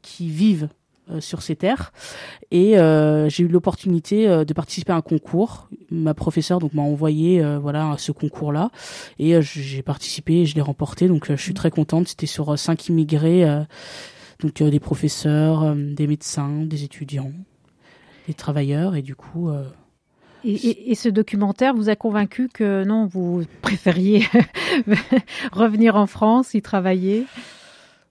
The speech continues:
Speaker 1: Oui, parce que je connaissais pas assez de monde là-bas et c'est difficile quand on, quand on change de pays et qu'on connaît personne, surtout, euh, bah, au Québec où, euh, faut connaître les personnes pour pouvoir, euh,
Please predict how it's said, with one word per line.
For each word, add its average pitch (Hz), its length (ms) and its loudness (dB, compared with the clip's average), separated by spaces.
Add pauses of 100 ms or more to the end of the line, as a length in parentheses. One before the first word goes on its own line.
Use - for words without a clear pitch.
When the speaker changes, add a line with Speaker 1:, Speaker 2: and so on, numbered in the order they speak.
(120)
Speaker 1:
Oui, 196 400 0
parce 165 260 0
que 160 680 6
je - 80 -8
connaissais 160 360 -4
pas 175 120 -4
assez 180 280 -6
de 151 220 -6
monde 165 360 2
là-bas 156 420 2 (100)
et - 80 0
c'est 160 160 -2
difficile 165 420 -2
quand 160 300 -2
on, 147 1160 -4
quand 156 300 -6
on 156 80 -2
change 165 280 0
de 156 100 2
pays 165 460 0
et 160 60 2
qu'on 156 140 -4
connaît 151 260 2
personne, 165 540 -2 (140)
surtout, 160 500 -4
euh, 143 680 0
bah, 139 240 -2
au 135 80 0
Québec 156 460 -2
où, 147 180 -2
euh, 123 420 -2
faut - 240 -12
connaître 151 380 0
les 156 120 2
personnes 156 340 -2
pour 156 140 -6
pouvoir, 151 380 0
euh, 143 180 0